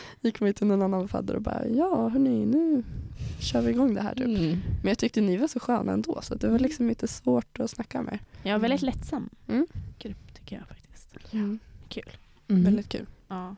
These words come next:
Speaker 3: faktiskt.
Speaker 1: Mm.
Speaker 3: Mm. Mhm.
Speaker 1: Mm. Mm.
Speaker 3: Mhm.
Speaker 1: <laughs> Vad kul.
Speaker 3: Men alltså, jag måste bara berätta vad som hände häromdagen. Det här var i måndags. Det här är
Speaker 1: Kör.
Speaker 3: faktiskt...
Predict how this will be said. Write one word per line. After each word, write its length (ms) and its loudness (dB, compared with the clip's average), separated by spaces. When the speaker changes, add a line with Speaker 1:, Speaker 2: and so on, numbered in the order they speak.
Speaker 3:
faktiskt. 540 -12
Speaker 1:
Mm. 320 -8
Speaker 3:
Mm. 220 -6
Mhm. 440 -4
Speaker 1:
Mm. 280 2
Mm. 480 0
Speaker 3:
Mhm. 460 2
Speaker 1:
<laughs> 100 0
Vad 180 -4
kul. 260 -4
Speaker 3:
Men 120 -8
alltså, 180 -8
jag 100 -6
måste 200 -10
bara 120 -10
berätta 320 -10
vad 120 -14
som 160 -10
hände 280 -6
häromdagen. 540 -12
Det 60 -4
här 80 2
var 80 4
i 40 4
måndags. 800 -2
Det 100 2
här 80 6
är 40 4
Speaker 1:
Kör. 60 2
Speaker 3:
faktiskt... 220 -2